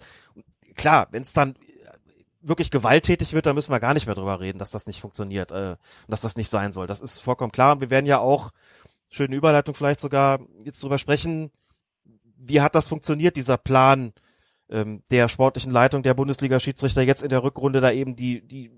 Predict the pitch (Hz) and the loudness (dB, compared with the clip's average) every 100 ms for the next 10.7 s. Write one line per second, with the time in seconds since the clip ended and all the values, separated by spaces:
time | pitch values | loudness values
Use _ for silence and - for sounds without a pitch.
0 | 120 - 127 143 139 139 135 143 127 151 | -8 2 4 4 2 -2 -2 -2 0 -2
1 | 147 - 135 123 117 - _ - _ - | -4 -4 -2 -2 -4 -12 _ -20 _ -4
2 | 117 139 139 131 123 139 170 - 123 113 | -2 0 0 0 0 2 2 4 2 0
3 | - 101 104 95 110 104 110 101 120 135 | -2 -4 -6 -8 -6 -4 -4 -4 0 2
4 | 117 123 135 127 135 123 123 117 - 113 | 4 2 0 -6 0 2 2 -2 -6 0
5 | 131 151 110 98 98 104 101 - _ _ | 2 2 2 -2 -2 -2 -2 -4 _ _
6 | - 127 131 131 131 120 143 170 156 156 | -6 -4 -2 0 2 2 2 2 2 0
7 | - 143 151 143 139 131 143 131 135 143 | 0 0 -2 -8 -8 -8 -6 2 2 2
8 | 143 - _ _ _ 113 117 175 160 156 | -4 -16 _ _ _ -2 0 0 -2 -2
9 | 135 - 139 147 135 120 143 170 202 202 | -2 0 2 0 0 0 2 2 -2 -2
10 | 202 _ _ _ 143 156 | -6 _ _ _ -14 -14